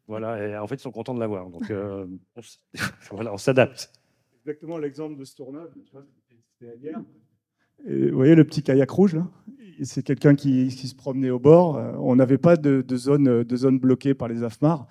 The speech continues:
Speaker 2: Et donc, on faisait notre police nous-mêmes. Bah, le gars, il est arrivé avec son, avec son kayak. Euh, moi, je préviens le, le premier assistant en disant, « Attends, il y a un kayak qui passe dans le champ. » Il fait, « Non, bouge pas, justement, on a besoin d'un kayak, c'est bien, il va rester. » Et le mec, il est resté là, regardez, on l'a mis sur le bateau, il en a mangé, son kayak est resté là, et voilà, il est passé sur Netflix,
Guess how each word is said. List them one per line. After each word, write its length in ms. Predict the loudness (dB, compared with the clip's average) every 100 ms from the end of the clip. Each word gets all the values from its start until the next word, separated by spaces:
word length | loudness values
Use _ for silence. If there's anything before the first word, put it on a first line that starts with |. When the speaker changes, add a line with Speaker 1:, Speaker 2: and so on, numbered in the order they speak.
| _ _ -6
Speaker 2:
Et 60 |
donc, 160 | -4 -4
on 60 |
faisait 140 | -4 0
notre 180 | 0 2
police 340 | -2 -2 -6
nous-mêmes. 340 | -2 0 -2 -6 _ _ _ _ -10
Bah, 140 | -8
le 80 | -2
gars, 140 | 0
il 60 | 0
est 120 | -2
arrivé 140 | 0
avec 100 | 0
son, 260 | 0 0 0
avec 220 | -2 -8
son 160 | -8 -2
kayak. 460 | 4 6 4 -2 -12
Euh, 300 | -10 -10 -12 -10
moi, 140 | -8
je 80 | -8
préviens 360 | -4 0 0 2
le, 380 | 0 -2 -4
le 120 | -6 -6
premier 240 | -2 0
assistant 400 | 0 -2 -4 0
en 40 | 0
disant, « 120 | 0
Attends, 200 | 2 2
il 60 | 2
y 40 |
a 20 |
un 60 | 0
kayak 280 | 0 0 -2
qui 120 | -4
passe 180 | -2 0
dans 80 |
le 80 | 0
champ. » 120 | 0 0
Il 40 |
fait, « 80 | 2
Non, 140 | 2
bouge 200 | 2 0
pas, 120 | 0
justement, 240 | 2 2 2
on 80 | 2
a 40 |
besoin 180 | 4 2
d'un 80 | 0
kayak, 340 | -2 -4 -4
c'est 120 | -2
bien, 180 | 2 2
il 60 | 2
va 100 | -2
rester. » 320 | -2 2 2
Et 40 |
le 80 | 2
mec, 200 | 0 -2
il 80 | -2
est 20 |
resté 260 | -2 -2 -4
là, 100 | -4
regardez, 380 | -6 -8 -4
on 60 | -2
l'a 80 | 0
mis 120 | 0
sur 120 | 0
le 60 | 4
bateau, 280 | 4 6 4
il 60 |
en 80 | 4
a 100 | 4
mangé, 280 | 4 2 -2
son 140 | -10 -10
kayak 300 | -6 -6 -6
est 20 |
resté 260 | -8 -2
là, 200 | 2 2
et 220 | 0 -4 -10
voilà, 180 | -6 -6
il 180 | -4
est 60 | -4
passé 300 | -4 -4 -4
sur 180 | -4 -4
Netflix, 540 | -4 -6 -10 -12 -14